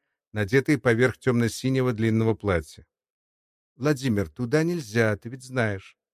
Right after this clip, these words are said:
Сергей Борисович строго-настрого запретил спускаться кому бы то ни было в подвалы".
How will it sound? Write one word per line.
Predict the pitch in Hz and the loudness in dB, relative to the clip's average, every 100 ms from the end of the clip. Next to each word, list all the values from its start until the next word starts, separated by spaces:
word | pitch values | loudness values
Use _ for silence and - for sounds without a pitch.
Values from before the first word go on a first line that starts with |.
| _ _ | _ _
Сергей | - 135 139 | -6 -2 0
Борисович | 113 117 127 151 110 92 - | 4 4 4 2 0 -2 -4
строго-настрого | 113 123 113 107 123 - 120 101 | -2 0 2 4 2 2 -2 0
запретил | 95 101 104 90 120 | 0 0 -2 -4 -4
спускаться | 127 - 113 - 113 123 - 113 | -4 -6 -10 -4 2 2 0 -8
кому | 92 87 117 | -6 -4 -4
бы | 135 | -4
то | 117 | -2
ни | 117 110 | 0 0
было | 123 139 | 0 -2
в | - | -4
подвалы". | 135 135 147 82 | -6 -4 -4 -6